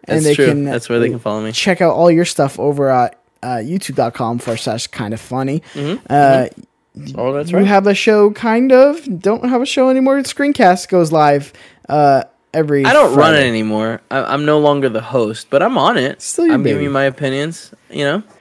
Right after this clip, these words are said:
Speaker 1: And you can check that out every Friday at
Speaker 2: That's right. You nailed it.
Speaker 1: ten A M. I don't know what time you guys
Speaker 2: Eleven.
Speaker 1: post.
Speaker 2: You idiot.
Speaker 1: <laughs> And you can catch
Speaker 2: Eleven
Speaker 1: this,
Speaker 2: a.m.
Speaker 1: as always, uh, on YouTube, uh,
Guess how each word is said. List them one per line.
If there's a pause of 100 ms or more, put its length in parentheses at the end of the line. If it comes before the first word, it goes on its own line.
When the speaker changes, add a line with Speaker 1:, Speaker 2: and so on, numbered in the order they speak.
(360)
Speaker 1:
And
you
can
check
that
out
every
Friday (460)
at
Speaker 2:
That's
right.
You
nailed
it. (340)
Speaker 1:
ten
A
M. (320)
I
don't
know
what
time
you
guys
Speaker 2:
Eleven.
Speaker 1:
post. (100)
Speaker 2:
You (180)
idiot.
Speaker 1:
<laughs> (500)
And
you
can
catch
Speaker 2:
Eleven
Speaker 1:
this,
Speaker 2:
a.m.
Speaker 1:
as
always, (320)
uh,
on
YouTube, (300)
uh,